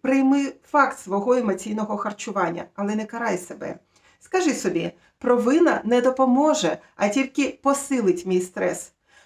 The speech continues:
Моє тіло сигналізує про потребу у турботі. Друге, зрозумій, коли і чому це відбувається. Запитай себе,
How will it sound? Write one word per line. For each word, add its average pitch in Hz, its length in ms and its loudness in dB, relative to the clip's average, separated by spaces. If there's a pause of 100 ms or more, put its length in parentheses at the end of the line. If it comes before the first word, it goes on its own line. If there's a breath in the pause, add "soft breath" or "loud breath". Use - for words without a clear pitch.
Моє 240 240 2
тіло 302 340 0
сигналізує 254 720 0
про 262 200 -2
потребу 262 440 -2
у 269 140 -4
турботі. 240 640 -4
Друге, 254 400 -6 (640)
зрозумій, 214 720 -2 (200 soft breath)
коли 311 380 2
і 285 100 -2
чому 285 320 0
це 185 160 -4
відбувається. 175 760 -2 (220)
Запитай 254 360 0
себе, 202 400 -4